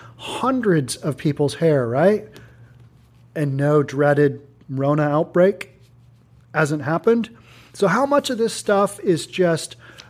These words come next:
overblown C Y A by the government? I think a lot.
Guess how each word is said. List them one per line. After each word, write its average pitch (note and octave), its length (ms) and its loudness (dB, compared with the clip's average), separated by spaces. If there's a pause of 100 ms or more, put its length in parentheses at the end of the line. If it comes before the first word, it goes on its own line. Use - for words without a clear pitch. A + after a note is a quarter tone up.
(140)
overblown E3+ 1080 4
C A3+ 320 -6
Y F#3+ 280 2
A D3+ 400 0
by C#3+ 220 0
the C#3 100 -2
government? B2+ 560 -6 (300)
I G3 80 0
think F#3+ 180 0
a C#3+ 60 0
lot. C3+ 380 -2